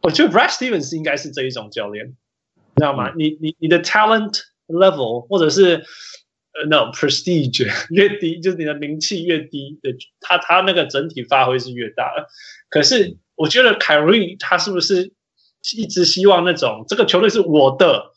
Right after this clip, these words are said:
Speaker 1: 这种东西？
Speaker 2: 嗯。
Speaker 1: 知道吗？所以他想要一个什么 Jason Terry 这种人进来，然后说什么“这个球队是 Kyrie，你们大家都要尊重他”之类的这种话。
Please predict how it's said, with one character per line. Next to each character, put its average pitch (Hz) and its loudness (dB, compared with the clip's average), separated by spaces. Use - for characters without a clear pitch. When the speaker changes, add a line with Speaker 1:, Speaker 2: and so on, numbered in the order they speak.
Speaker 1:
这 196 0
种 123 2
东 95 -8
西？ 107 -10
Speaker 2:
嗯。 - -16
Speaker 1:
知 151 4
道 156 2
吗？ 127 -4
所 240 0
以 202 4
他 285 6
想 214 4
要 220 2
一 269 0
个 247 2
什 - -6
么 190 -2
Jason 208 -4
Terry 190 2
这 196 2
种 143 2
人 117 -8
进 143 -2
来， 110 -6
然 113 -4
后 143 4
说 143 -2
什 135 -4
么 110 -6
“这 - 0
个 196 6
球 139 2
队 160 4
是 139 0
Kyrie， 143 2
你 123 -6
们 127 -6
大 143 4
家 143 4
都 143 4
要 135 6
尊 131 -6
重 117 -2
他” 107 -6
之 - -10
类 113 -4
的 104 -6
这 113 -8
种 107 -6
话。 110 -4